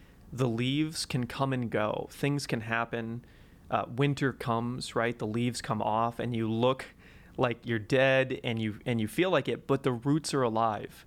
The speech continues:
and spring does come and summer does come. And I love that there's that natural, it's just, it, it calmed me to even hear you describe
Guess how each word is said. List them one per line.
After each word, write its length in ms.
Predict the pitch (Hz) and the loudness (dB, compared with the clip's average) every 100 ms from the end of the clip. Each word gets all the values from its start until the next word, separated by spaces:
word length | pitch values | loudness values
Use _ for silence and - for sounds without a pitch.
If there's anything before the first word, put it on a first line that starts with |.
| - | -6
and 160 | 123 117 | -2 -2
spring 380 | - 147 135 123 | 0 0 0 2
does 240 | 117 107 | 0 0
come 300 | - 107 104 | -2 -2 -2
and 120 | 104 | -4
summer 300 | 107 127 123 | -2 0 0
does 300 | 110 113 104 | 0 0 0
come. 400 | - 113 120 127 - - - - - - - 131 | -2 -4 -4 -6 -12 -20 -20 -20 -20 -20 -6 -2
And 120 | 123 | 0
I 100 | 117 | 0
love 580 | 117 120 123 120 113 - | 0 2 2 0 -4 -12
that 500 | 131 117 107 110 - - - | -2 0 2 -2 -6 -20 -14
there's 320 | - 131 120 | -2 0 2
that 160 | 123 120 | 0 0
natural, 720 | 117 117 - 127 117 113 - - | 0 -2 -2 0 0 0 -4 -4
it's 160 | 135 - | -4 -2
just, 240 | 135 - | -4 -2
it, 100 | 143 - - | -4 -4 -2
it 220 | 147 - | -2 0
calmed 400 | - 156 151 120 | 0 2 2 2
me 240 | 120 123 120 | 0 0 0
to 100 | - | 0
even 240 | 123 110 | 0 0
hear 180 | 107 120 | 2 0
you 160 | 113 | 0
describe 840 | 110 117 - - 117 98 104 120 | -2 -4 -4 -6 -4 0 0 -2